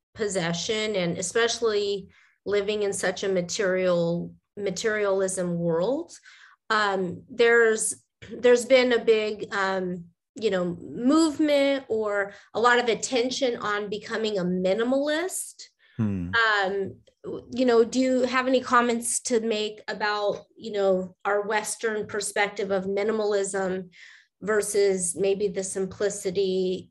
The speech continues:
Speaker 1: that you perceive for yourself with your life experience?
Speaker 2: Yeah,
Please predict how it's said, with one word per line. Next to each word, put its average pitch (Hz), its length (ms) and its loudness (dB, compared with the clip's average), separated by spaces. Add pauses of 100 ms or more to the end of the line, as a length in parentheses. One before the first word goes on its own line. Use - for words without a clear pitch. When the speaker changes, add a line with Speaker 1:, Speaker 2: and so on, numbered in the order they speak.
Speaker 1:
that 190 280 -2
you 226 240 -6
perceive 185 800 -6
for - 260 -6
yourself 180 720 -4
with 175 180 -4
your 196 140 -2
life 175 240 -4
experience? 117 800 -12
Speaker 2:
Yeah, 107 480 2